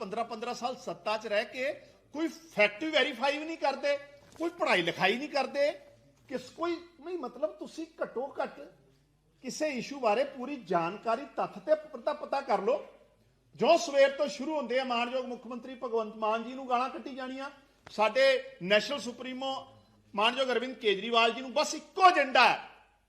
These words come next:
ਵੀ ਦੋਨਾਂ ਨੂੰ ਸਵੇਰ ਤੋਂ ਉੱਠ ਕੇ ਗਾਲਾਂ ਕੱਢਦੇ ਆ। ਹੁਣ ਜਿਹੜੀ ਦਸੰਬਰ ਦੇ ਮਹੀਨੇ 'ਚ ਬੋਰਡ ਦੀ ਮੀਟਿੰਗ ਹੋਈ, ਸੱਤ ਮੈਂਬਰੀ ਬੋਰਡ ਹੈ, ਮੈਂ ਤੁਹਾਡੇ ਰਾਹੀਂ ਸਾਰੇ ਪੰਜਾਬ ਦੇ ਲੋਕਾਂ ਨੂੰ ਦੱਸਣਾ ਚਾਹੁੰਦਾ ਹਾਂ, ਸੱਤ ਮੈਂਬਰੀ ਬੋਰਡ ਹੈ ਜਿਹੜਾ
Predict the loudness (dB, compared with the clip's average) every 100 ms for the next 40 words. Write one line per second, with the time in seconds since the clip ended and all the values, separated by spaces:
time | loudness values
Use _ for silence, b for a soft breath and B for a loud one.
0 | _ _ _ _ -4 -2 0 2 4 4
1 | 2 -4 6 10 10 6 0 -2 -4 -2
2 | 0 0 -2 -4 -6 -6 -10 -10 -20 -16
3 | -16 -18 -20 -20 _ _ _ _ _ _
4 | -2 0 4 4 2 0 -2 0 2 4
5 | 2 2 -4 -4 -2 2 4 4 -2 -6
6 | -6 -4 -2 -2 -4 -2 0 0 -4 -6
7 | -4 -6 -2 0 2 4 2 0 -18 _
8 | _ _ _ _ _ _ -4 -2 4 4
9 | 4 2 2 0 -2 2 6 6 4 0
10 | 4 4 4 0 -2 -2 -4 -4 -8 -8
11 | -8 -8 -4 -2 -2 -8 b b b b
12 | _ -2 6 6 4 -4 -4 -2 -4 4
13 | 8 8 8 4 4 4